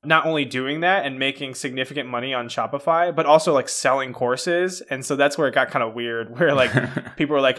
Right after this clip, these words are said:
Speaker 1: "I guarantee you can make, you know, four figures a month, um, selling, you know, stuff on Shopify if you just find the right item, pay
Speaker 2: And
Speaker 1: for
Speaker 2: then
Speaker 1: my two hundred dollar
Speaker 2: <laughs>
Speaker 1: course."
Speaker 2: Exactly. And then you create your own two hundred dollar course.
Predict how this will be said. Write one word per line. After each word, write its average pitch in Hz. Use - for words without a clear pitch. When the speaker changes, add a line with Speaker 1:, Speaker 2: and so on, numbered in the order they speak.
Speaker 1:
"I 151
guarantee 196
you 170
can 151
make, 147
you 147
know, 123
four 170
figures 160
a 151
month, 147
um, 120
selling, 143
you 139
know, 120
stuff 143
on 135
Shopify 135
if 117
you 127
just 135
find 147
the 143
right 135
item, 120
pay 156
Speaker 2:
And 131
Speaker 1:
for 127
Speaker 2:
then 139
Speaker 1:
my 139
two 156
hundred 151
dollar 135
Speaker 2:
<laughs> -
Speaker 1:
course." 127
Speaker 2:
Exactly. 135
And 120
then 120
you 139
create -
your 110
own 135
two 117
hundred 95
dollar 90
course. 98